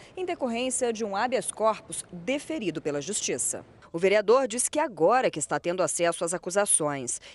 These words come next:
Ele explica que, quando era presidente da Câmara Municipal, realizou uma reforma no telhado em janeiro do ano passado.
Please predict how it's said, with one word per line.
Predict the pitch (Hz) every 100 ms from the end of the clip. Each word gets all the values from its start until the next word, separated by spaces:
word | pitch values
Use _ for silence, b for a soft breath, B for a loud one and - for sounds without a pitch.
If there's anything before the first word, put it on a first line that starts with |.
| -
Ele | 190
explica | 214 - 262 285 254
que, | 247
quando | - 202 190
era | 185 170
presidente | - 226 247 170 143 202 254 170
da | 147
Câmara | - 156 156 156
Municipal, | 170 196 302 - 196 262
realizou | 311 381 247 202 214
uma | 240 226
reforma | 220 262 - 226 233 220
no |
telhado | 214 220 165 147 202
em |
janeiro | 330 339 320 339
do | 254
ano | 262
passado. | 233 175 - 143 117 -